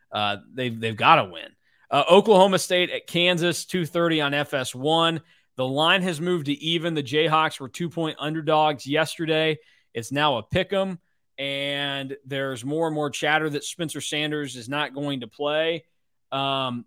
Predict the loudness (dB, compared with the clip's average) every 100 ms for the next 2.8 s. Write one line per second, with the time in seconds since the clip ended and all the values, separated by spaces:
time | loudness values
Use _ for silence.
0 | _ 4 4 4 -2 -2 -2 -2 0 0
1 | 2 2 0 -2 -2 0 0 0 -2 -4
2 | -4 -8 -8 -10 -12 -20 -20